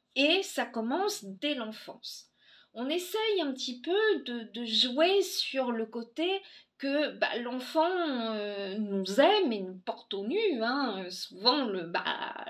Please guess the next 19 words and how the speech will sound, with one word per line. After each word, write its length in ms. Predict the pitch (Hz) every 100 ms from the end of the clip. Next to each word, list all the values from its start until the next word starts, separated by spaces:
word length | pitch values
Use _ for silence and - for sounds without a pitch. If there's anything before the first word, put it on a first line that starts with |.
| -
le 160 | -
papa 420 | 185 - - 247 214
ou 40 |
la 140 | 196 190
maman, 420 | 175 196 294 330
c'est 220 | - 196
quelqu'un 320 | 190 190 240
d'extraordinaire 1080 | 214 208 - - 190 190 190 220 294 311 -
pour 160 | 190
l'enfant. 420 | 185 180 - 294 415 - - - - -
Et 120 | 240
l'enfant 440 | 233 262 - 403 415
fait 340 | - 254 240 -
tout 200 | 349 403 -
pour 180 | - _
plaire 360 | 285 339 349
à 80 | 277
son 220 | - 262
parent. 400 | 254 226 180 170